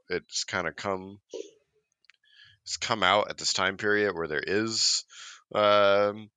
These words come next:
mistrust in the gaming community for, for as far as expectation goes.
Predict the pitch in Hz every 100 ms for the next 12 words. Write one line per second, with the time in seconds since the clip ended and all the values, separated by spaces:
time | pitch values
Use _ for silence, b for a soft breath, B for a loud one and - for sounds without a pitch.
0 | b b - 110 117 - - 117 113 -
1 | 117 107 107 107 113 113 _ b b _
2 | - 117 117 113 123 117 113 117 117 113
3 | 117 101 117 107 - 113 107 110 104 -
4 | 117 107 120 - 110 127 120 139 131 131
5 | 139 139 -